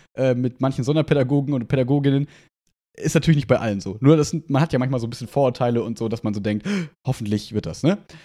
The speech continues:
Und die war genau das Gegenteil. Das war total cool. Die war super strukturiert, dabei aber auch sehr, sehr nett. Ähm, ich war von Anfang an ultra transparent. Ich hab ihr gesagt, "Hey, ich würd gerne mit zwanzig Stunden arbeiten", also wahrscheinlich dann ein bisschen reduzierter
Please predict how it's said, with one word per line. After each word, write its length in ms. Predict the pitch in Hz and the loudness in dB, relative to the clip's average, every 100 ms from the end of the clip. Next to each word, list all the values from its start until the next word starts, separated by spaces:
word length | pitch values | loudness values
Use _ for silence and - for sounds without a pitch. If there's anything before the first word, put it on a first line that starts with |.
| - _ | -20 _
Und 280 | 131 127 - _ 127 | -4 -4 -6 _ -4
die 140 | 131 | 2
war 120 | 185 | 4
genau 120 | 151 | 4
das 80 | 151 | 4
Gegenteil. 340 | - 135 113 92 | 2 0 0 -2
Das 120 | 98 | 0
war 80 | 120 | 0
total 240 | 139 123 - | 0 0 2
cool. 140 | 110 | 0
Die 80 | 90 | 0
war 100 | 107 | -2
super 220 | 117 160 | 0 0
strukturiert, 640 | 151 139 - 127 180 180 - _ | -2 -4 -8 -2 -2 -2 -10 _
dabei 200 | 131 123 | 0 0
aber 160 | 107 113 | 0 -2
auch 80 | 117 | 0
sehr, 180 | 135 139 | 0 2
sehr 120 | 135 | 2
nett. 260 | 147 156 - - - _ | 0 -2 -8 -20 -20 _
Ähm, 380 | 120 120 120 123 _ _ | -2 0 -2 -4 _ _
ich 160 | 139 - | -4 2
war 100 | 139 | 2
von 140 | - | 2
Anfang 260 | 120 143 135 | -4 0 0
an 340 | 131 131 127 - - _ _ _ _ _ _ - | 2 0 -2 -8 -20 _ _ _ _ _ _ 2
ultra 220 | 151 143 | 4 4
transparent. 560 | 135 139 127 120 160 - | 2 0 2 2 2 -2
Ich 80 | - | -2
hab 100 | - | -2
ihr 60 | 120 | 0
gesagt, 320 | 113 131 - | 0 0 0
"Hey, 320 | 147 156 160 _ _ _ _ - | 0 0 -4 _ _ _ _ -8
ich 120 | 139 | -4
würd 120 | 139 | 0
gerne 140 | 151 139 | 2 2
mit 80 | - | 2
zwanzig 200 | 135 143 | -2 0
Stunden 260 | - 160 143 | -2 0 0
arbeiten", 500 | 147 151 156 160 156 | 2 2 0 -2 -2
also 340 | 120 113 110 | -2 0 0
wahrscheinlich 300 | 113 127 117 | 0 0 -2
dann 160 | 113 107 | -2 -4
ein 40 | |
bisschen 200 | 104 120 | -4 -4
reduzierter 680 | 110 113 175 165 156 156 | -4 0 2 4 2 0